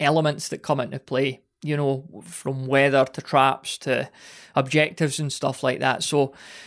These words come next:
I was really interested to dig in a bit more to this. I did get the solo wargaming book that he recommended. I thought it was fine,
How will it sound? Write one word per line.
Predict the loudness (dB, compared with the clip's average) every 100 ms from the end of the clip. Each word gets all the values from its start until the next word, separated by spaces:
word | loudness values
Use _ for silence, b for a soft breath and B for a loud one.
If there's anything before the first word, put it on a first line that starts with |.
| B B _
I | 4
was | 4
really | 4 2
interested | 2 2 4 4 2 -2 -2
to | -6
dig | 0 2 4
in | 2 2
a | 4
bit | 2 2
more | 0 0
to | 0 2
this. | 2 2
I | 0
did | 2 2 4
get | 2
the | 0
solo | 0 2 4 4
wargaming | 2 2 0 0 0 0
book | -2 -4
that | -6 -2
he |
recommended. | -2 -2 -2 0 0 2 2
I | 2
thought | 4 2
it | 0
was | -2
fine, | 0 2 0